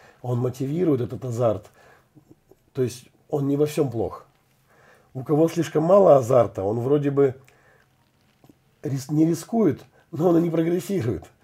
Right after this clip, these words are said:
У кого слишком много азарта, он слишком часто рискует и травмируется. Нужно,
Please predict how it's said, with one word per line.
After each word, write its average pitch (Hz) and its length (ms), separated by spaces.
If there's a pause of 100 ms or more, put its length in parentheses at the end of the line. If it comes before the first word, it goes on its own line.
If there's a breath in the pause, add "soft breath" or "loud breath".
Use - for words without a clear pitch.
(280 loud breath)
У 113 120
кого 156 220
слишком 170 360
много 196 320
азарта, 123 380
он 110 80
слишком 147 340
часто 175 360
рискует 139 420
и 131 60
травмируется. 139 720 (340 loud breath)
Нужно, 147 480